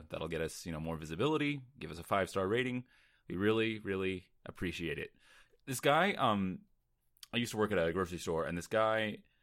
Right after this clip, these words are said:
uh, asked me where the bathroom was this one time. He was a kinda hippie dude, and I told him, and then he said, "Machu Picchu, dude." And I really, really liked that.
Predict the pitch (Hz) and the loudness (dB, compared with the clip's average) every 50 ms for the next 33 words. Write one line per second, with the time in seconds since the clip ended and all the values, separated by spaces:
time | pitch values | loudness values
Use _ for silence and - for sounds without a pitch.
0 | _ _ _ _ _ _ _ _ _ _ - - - 80 78 78 78 78 71 - | _ _ _ _ _ _ _ _ _ _ -16 -10 -6 -4 -2 -2 0 0 -2 -2
1 | - - 101 101 - 120 98 92 90 80 82 82 95 - 113 110 110 113 110 110 | -2 0 0 0 0 0 -2 0 0 0 0 0 0 -2 -2 -2 -2 -2 -4 -4
2 | 104 - 123 123 117 120 120 120 113 95 85 82 87 - 90 85 76 95 - 95 | -4 -4 -2 -2 -2 -2 -2 -2 -2 -2 -4 -4 -4 -4 -4 -2 -4 -4 -4 -2
3 | 101 104 110 110 117 120 113 - - - 90 87 85 80 - 113 110 90 90 82 | 0 0 0 0 -2 -2 -4 -8 -10 -8 -6 -4 -4 -4 -4 -4 -4 -2 -2 -2
4 | 80 82 - 78 87 90 87 90 85 - - 85 82 82 80 76 - - _ _ | -2 -4 -6 -6 -6 -4 -4 -6 -6 -2 0 0 2 0 0 -2 -6 -14 _ _
5 | _ _ _ _ _ _ - 104 107 117 - - 120 107 - - 123 127 127 - | _ _ _ _ _ _ -6 -4 -4 -4 -4 -6 -8 -8 -6 -4 -4 -4 -4 -4
6 | - 90 78 78 78 78 80 87 95 101 - - _ _ _ _ _ _ _ _ | -4 -6 -6 -6 -4 -4 -4 -4 -6 -8 -12 -20 _ _ _ _ _ _ _ _
7 | _ _ - 101 98 95 92 90 90 - - 95 98 95 92 98 104 107 104 104 | _ _ -4 -2 0 2 2 0 0 -2 0 0 2 2 2 2 2 2 2 2
8 | 95 98 95 92 92 92 92 92 - - 87 76 71 69 - | 2 2 2 2 2 2 2 0 0 -2 -6 -4 -4 -4 -6